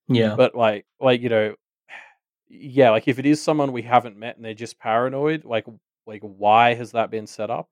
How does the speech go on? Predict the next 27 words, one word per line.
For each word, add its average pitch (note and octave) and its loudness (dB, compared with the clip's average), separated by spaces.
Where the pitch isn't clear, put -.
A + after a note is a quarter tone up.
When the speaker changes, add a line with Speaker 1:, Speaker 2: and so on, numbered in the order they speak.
Speaker 2:
Like, G2 -12
you G#2+ -18
know, G2+ -16
Speaker 1:
Yeah. A2+ 0
Speaker 2:
I, A#2 4
I B2+ 4
don't, C3 4
I C3+ 0
don't D3 6
know D3+ 8
if C3+ 0
I'm A#2+ 2
comfortable A#2 -8
guessing G#2+ -10
exactly G#2+ -6
what G#2 -10
direction G2+ -10
he's G2 -18
taking G2 -10
it, F#2 -18
but G#2+ -8
I G#2 0
agree G#2+ 0
that F#2+ -12
we're A2 -16
gonna A#2+ -4
meet A2 -6